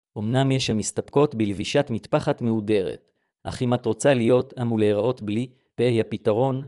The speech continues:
ואם הוא היה שמור עד לפני כמה שנים לזרמים חרדיים בלבד,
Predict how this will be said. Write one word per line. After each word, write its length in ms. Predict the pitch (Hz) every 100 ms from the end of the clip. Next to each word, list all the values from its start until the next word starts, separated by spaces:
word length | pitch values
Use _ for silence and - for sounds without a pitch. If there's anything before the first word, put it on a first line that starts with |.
| -
ואם 260 | 107 131
הוא 120 | 131
היה 180 | 110 131
שמור 480 | 127 117 127 139 117
עד 160 | 127 113
לפני 380 | 110 127 135 120
כמה 320 | 113 127 139
שנים 400 | - 117 131 127
לזרמים 520 | 110 98 117 131 139
חרדיים 540 | - 110 107 110 135
בלבד, 480 | 110 101 98 104 95